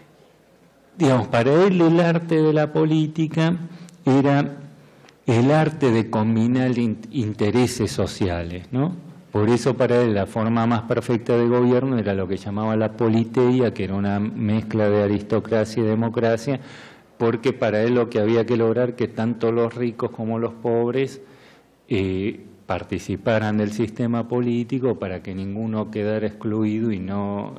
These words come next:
y conspirara contra la estabilidad de la, de la, de la república, de la polis, ¿no? Eh,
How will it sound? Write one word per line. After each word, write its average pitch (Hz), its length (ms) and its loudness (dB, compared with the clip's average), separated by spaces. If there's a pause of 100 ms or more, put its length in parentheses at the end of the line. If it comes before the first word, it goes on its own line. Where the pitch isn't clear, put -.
y 113 140 -8
conspirara 98 840 -6
contra 92 400 -8
la 92 80 -6
estabilidad 101 720 -2
de 98 80 -4
la, 101 240 -10 (560)
de 92 240 -6
la, 90 460 -10
de 90 180 -10
la 90 160 -8
república, 92 500 -2
de 92 80 -6
la 98 100 -6
polis, 101 460 -4
¿no? 147 100 -6 (2000)
Eh, 135 240 4